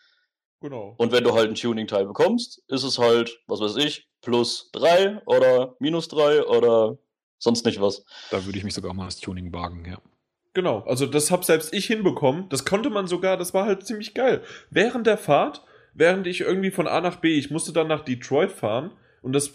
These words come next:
Speaker 1: das war halt schon so zehn, zwölf Kilometer in, Ingame-Strecke, die man fahren musste. Und währenddessen sind halt immer mal wieder Wegpunkte, Nebenmissionen, die man halt machen kann. Sei es irgendwie, fahr eine gewisse Zeit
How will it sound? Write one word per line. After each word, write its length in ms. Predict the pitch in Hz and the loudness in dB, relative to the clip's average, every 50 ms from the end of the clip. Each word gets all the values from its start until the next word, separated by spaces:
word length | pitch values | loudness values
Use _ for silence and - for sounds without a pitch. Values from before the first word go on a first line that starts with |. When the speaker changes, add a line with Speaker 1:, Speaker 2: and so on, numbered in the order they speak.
| - | -6
Speaker 1:
das 180 | - 135 131 - | -4 -4 0 4
war 160 | 131 139 170 | 4 6 6
halt 140 | 180 180 180 - | 4 2 0 0
schon 240 | - 156 160 180 | -2 -2 -2 0
so 120 | 175 170 160 | -2 -4 -4
zehn, 400 | - - - 147 160 175 175 175 - - - - | -4 -2 0 0 0 0 -2 -8 -12 -18 -20 -12
zwölf 360 | - - - 147 165 160 - | -8 2 4 4 4 2 -2
Kilometer 640 | - - 170 165 147 123 120 120 117 - 151 - - - | -2 0 0 2 2 0 0 0 0 0 0 -2 -2 -6
in, 320 | - 131 131 131 123 - _ _ | -6 -6 -6 -6 -8 -10 _ _
Ingame-Strecke, 960 | - 143 156 160 139 123 110 110 113 107 - - - 107 101 - 139 170 262 - _ _ _ _ _ _ _ _ | -4 -4 -2 0 2 2 2 2 0 -4 -6 -6 -4 -4 -4 -2 -4 -6 -6 -10 _ _ _ _ _ _ _ _
die 60 | 127 | -2
man 180 | 127 127 123 123 | -2 0 -2 -2
fahren 280 | - 131 113 117 120 | -2 -2 0 0 -2
musste. 380 | 123 147 180 - - 226 226 226 - _ _ _ _ _ | -4 -6 -8 -8 -10 -10 -12 -12 -14 _ _ _ _ _
Und 240 | - 151 151 143 | -4 -4 -2 2
währenddessen 600 | 143 151 151 156 156 131 143 160 156 - 190 185 | 2 2 2 2 2 2 2 0 2 -2 -4 -6
sind 240 | 175 170 170 170 165 | -4 -4 -6 -4 -2
halt 180 | 170 170 160 - | -2 -2 -2 -2
immer 160 | 135 170 180 | -2 -2 -2
mal 160 | 170 165 151 139 | -2 -2 -2 -2
wieder 380 | 151 151 160 156 139 117 110 | -2 0 0 0 0 0 0
Wegpunkte, 720 | 120 - 294 - - - 190 180 185 185 190 190 180 180 170 | 0 0 0 -2 -4 0 0 0 0 0 0 0 0 0 0
Nebenmissionen, 880 | 151 131 131 143 165 156 165 160 160 156 - 151 151 151 160 156 147 127 | -2 0 0 0 0 0 -2 -4 -4 -4 0 0 0 0 0 -2 -4 -6
die 120 | 135 143 | -6 -4
man 180 | 139 143 139 143 | -4 -4 -2 -2
halt 160 | 143 123 - | -4 -4 -2
machen 260 | 127 120 131 151 135 | -4 -4 -4 -4 -8
kann. 320 | - - 135 123 127 123 - - - _ | -4 -4 -4 -4 -4 -6 -8 -16 -16 _
Sei 220 | - - 120 127 | 2 4 4 4
es 100 | 131 131 | 4 2
irgendwie, 480 | - - 135 135 127 127 131 131 123 123 | 2 0 -2 0 0 0 0 0 0 0
fahr 440 | 123 - - - 135 135 147 160 156 | -2 -6 0 2 4 4 4 2 2
eine 140 | 151 147 143 | 0 -2 -4
gewisse 400 | 139 135 123 147 143 147 147 127 | -4 -4 -4 -4 -4 -4 -6 -8
Zeit 400 | - - 135 120 135 143 147 - | -4 0 2 2 2 0 -2 -6